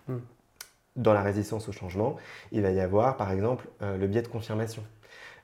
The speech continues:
Speaker 2: Euh, je suis en train de, euh, euh, de,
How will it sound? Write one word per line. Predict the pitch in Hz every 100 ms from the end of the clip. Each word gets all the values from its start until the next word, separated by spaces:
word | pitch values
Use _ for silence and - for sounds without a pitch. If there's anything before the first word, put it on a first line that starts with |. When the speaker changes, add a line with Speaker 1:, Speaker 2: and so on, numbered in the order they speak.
| -
Speaker 2:
Euh, | 101 98 95 -
je | 107 110
suis | 123 -
en | 123
train | 120 - 131 127 120 180
de, | 117
euh, | 110 107 95 95 95 - - - - -
euh, | 98 92 95 - - - 196
de, | 123 98 95 92 92